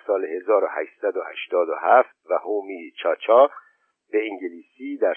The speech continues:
سال هزار و نهصد و سی و شش منتشر کرده است و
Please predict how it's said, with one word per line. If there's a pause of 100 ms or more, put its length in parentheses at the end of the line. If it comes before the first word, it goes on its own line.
سال
هزار
و
نهصد
و (160)
سی
و
شش
منتشر
کرده
است (680)
و